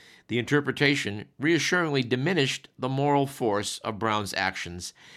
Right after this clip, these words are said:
and suggested that only madness could lead to dreams of overthrowing white dominance and black subordination. This message was intended to emphasize the strength and immutability of the racial hierarchies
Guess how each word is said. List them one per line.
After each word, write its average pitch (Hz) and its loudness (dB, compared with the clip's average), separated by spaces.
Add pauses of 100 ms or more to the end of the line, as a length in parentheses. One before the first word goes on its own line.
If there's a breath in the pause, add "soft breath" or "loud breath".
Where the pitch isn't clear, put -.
(120 loud breath)
and 101 -8
suggested 117 0
that 104 -4
only 131 -2
madness 120 0
could 98 -6
lead 101 -6
to 95 -6
dreams 101 -4 (340 loud breath)
of 110 -2
overthrowing 101 0
white 92 -4
dominance 95 -6 (100)
and 104 -6
black 92 -2
subordination. 92 -6 (1040 soft breath)
This 214 4
message 156 4
was 120 2
intended 117 0
to - -2
emphasize 104 0
the 104 -6
strength 131 0
and 110 -4
immutability 113 0 (400)
of 113 -2
the 107 -2
racial 113 0
hierarchies 98 0